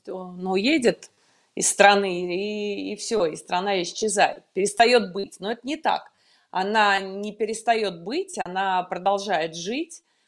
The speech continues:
И, э, жизнь здесь продолжается, и вообще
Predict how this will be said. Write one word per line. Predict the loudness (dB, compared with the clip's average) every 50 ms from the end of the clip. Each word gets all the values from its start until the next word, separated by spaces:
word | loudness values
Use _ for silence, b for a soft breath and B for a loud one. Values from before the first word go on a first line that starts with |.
| _ _ _ _ _
И, | -10 -8 -6 -4 -2 0 0 2
э, | 2 2 4 4 4 4 4 2 2 0 -2 -2 -2
жизнь | -2 -2 -2 -2 -2 -4
здесь | -4 -4 -4 -4
продолжается, | -6 -4 -2 2 4 4 4 4 4 4 4 4 4 2 0 -4 -6 -2 0 2 2 2
и | 0 -4 -8 -8 -8 -6 -4
вообще | -4 -4 -4 -6 -6 -4 -4 -4 -4